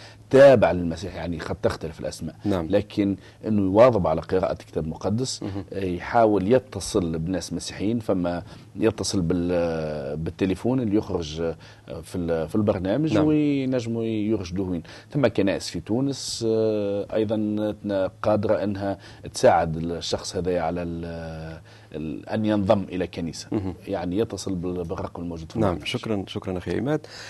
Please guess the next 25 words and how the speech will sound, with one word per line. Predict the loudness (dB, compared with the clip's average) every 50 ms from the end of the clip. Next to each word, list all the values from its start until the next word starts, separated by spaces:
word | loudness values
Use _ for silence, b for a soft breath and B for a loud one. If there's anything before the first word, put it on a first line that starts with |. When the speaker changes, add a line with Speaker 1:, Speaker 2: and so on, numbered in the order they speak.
| B B B B B 4
Speaker 2:
هناك | 6 6 6 6 8
أسئلة | 6 8 8 8 6 6 6 6 8
عامة، | 8 8 8 8 8 6 6 6
آه، | 6 6 4 4 2 2 4 4 4 4 4 4 2 2 0 2 0
البعض | 0 2 4 6 6 6 6
يسأل | 4 0 0 2 0 0 0 2
يقول، | -2 -2 -2 -2 -4 -2 -2 -2 -4 -6 b b b b b b b b b b
آه، | -2 0 0 0
"كيفاش | -2 -4 -4 -2 0 0 -2 -2
تقولوا | -6 -6 0 2 2 4 4 2 0 0
أنه | -2 -2 -2 -2 0
الله | 0 0 4 4 6 4
هو | 4 4 0 -2 -2
إله | -2 -2 -2 -2 -2 -4 -6 -10 -10
محبة، | -10 -8 -6 -6 -6 -4 0 0 0 0 0 -2 -2 -2 -2 -6 -16 b b b b b b b b b b b -6
ولكن | -2 0 2 4 4 2 2 0 0 -2 -2 -4 -4 -2 -2 -2 -2 -2 -4 -6 -6 -10 _ _ _ _ _ _ _ _
خلق | -12 -4 -2 -2 -2 -2 -6 -6
بعض | -4 -4 -4 -4
الناس | -6 -8 -6 -6 -6 -6 -8 -12 -12 -4 -2
بعاهات | -2 0 0 -2 -4 -4 -6 -8 -8 -10 -14 -20 -20 -20 -20 _ -18 -10 -6
جسدية؟ | -4 -2 -2 -2 0 0 -2 -4 -4 -8 -14 -18
Speaker 1:
مهم. | -18 -18 -16 -16 -18 -18 -18 -20 -20 _ -2 2
Speaker 2:
أين | 2 2 2
عدالة | 0 -2 -4 -4 -4 -6 -8 -8 -10
الله؟" | -12 -12 -12 -14